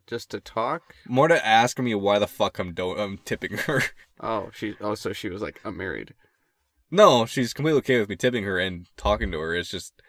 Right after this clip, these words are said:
Speaker 2: it's that, like, "Do you want your money back? <laughs> You know you don't have to be tipping me like that, right?" I'm like, "Yeah, I know. I'm doing it 'cause it bugs you." <laughs> You're an asshole.
Speaker 1: You can bug me.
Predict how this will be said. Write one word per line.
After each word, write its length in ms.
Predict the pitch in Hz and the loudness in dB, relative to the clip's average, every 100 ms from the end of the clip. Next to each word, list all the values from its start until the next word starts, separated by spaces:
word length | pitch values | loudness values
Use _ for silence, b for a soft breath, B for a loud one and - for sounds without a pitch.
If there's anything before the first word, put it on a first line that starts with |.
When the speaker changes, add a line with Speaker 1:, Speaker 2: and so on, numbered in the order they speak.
| _ _ _ _ - | _ _ _ _ -4
Speaker 2:
it's 180 | 120 | -2
that, 180 | 117 107 | 2 2
like, 260 | 101 92 - _ _ | 2 -2 -6 _ _
"Do 80 | - | -4
you 40 | |
want 100 | 110 | -4
your 80 | 107 | -2
money 180 | 98 107 | -2 0
back? 260 | 113 135 143 | 6 8 8
<laughs> 920 | - - - - - _ _ _ - | 6 4 -6 -14 -20 _ _ _ 0
You 100 | 131 | 4
know 60 | |
you 80 | 151 | 6
don't 80 | 135 | 4
have 80 | 120 | 2
to 40 | |
be 40 | - | 0
tipping 160 | 151 | -2
me 100 | 107 | -2
like 180 | 95 92 | -2 -2
that, 120 | 92 | 0
right?" 240 | 87 95 - | 0 2 0
I'm 720 | - - _ _ _ _ 110 | -4 -20 _ _ _ _ -10
like, 100 | - | 0
"Yeah, 200 | 180 175 | 4 6
I 100 | 214 | 6
know. 180 | 143 156 | 2 0
I'm 100 | 147 | 2
doing 140 | 143 170 | 4 4
it 60 | |
'cause 100 | - | 2
it 80 | 98 | 2
bugs 200 | 127 147 | 2 2
you." 80 | 95 | 2
<laughs> 240 | - 151 - - - - - - - - - - _ _ _ - - - - b b b b _ _ _ _ _ | 6 6 4 -10 -20 -20 -20 -20 -18 -18 -20 -20 _ _ _ -20 -20 -20 -20 b b b b _ _ _ _ _
You're 80 | 127 | -2
an 40 | 110 | 0
asshole. 200 | 85 160 | 2 2
Speaker 1:
You 60 | |
can 140 | 226 165 | 2 4
bug 220 | 165 147 | 6 6
me. 260 | 117 117 | 2 -2